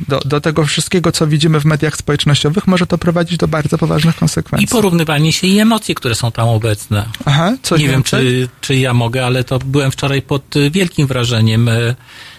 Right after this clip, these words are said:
Speaker 2: eseju noblowskiego pani Olgi
Speaker 1: Bardzo proszę,
Speaker 2: Tokarczuk.
Speaker 1: możemy. Mhm.
Speaker 2: I to jest dokładnie o tym, tak? Ona pi-, pisze, mówi, pisze: „Świat jest tkaniną, którą przędziemy codziennie na wielkich krosnach informacji.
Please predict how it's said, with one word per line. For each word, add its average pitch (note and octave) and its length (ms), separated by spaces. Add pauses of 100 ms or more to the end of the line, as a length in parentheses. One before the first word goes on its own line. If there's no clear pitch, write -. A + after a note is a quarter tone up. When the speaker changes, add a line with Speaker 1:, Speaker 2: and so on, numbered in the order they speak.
Speaker 2:
eseju B2+ 420
noblowskiego A#2+ 680
pani A#2 420
Olgi A2+ 420 (100)
Speaker 1:
Bardzo D3+ 280
proszę, D3+ 140
Speaker 2:
Tokarczuk. C3 140 (120)
Speaker 1:
możemy. C3 300 (140)
Mhm. E3+ 340
Speaker 2:
I C#3+ 100
to F3+ 160
jest F#3+ 160
dokładnie G3+ 560
o C#4+ 140
tym, F#3+ 280
tak? C#3+ 400 (360)
Ona D3 240
pi-, - 320
pisze, B2 440 (400)
mówi, C#3 340
pisze: A2+ 380
„Świat - 320
jest F#3+ 180
tkaniną, D3+ 460
którą D#3 320
przędziemy C#3+ 520
codziennie D3 580
na C3+ 140
wielkich C#3+ 420
krosnach - 540
informacji. F#3 840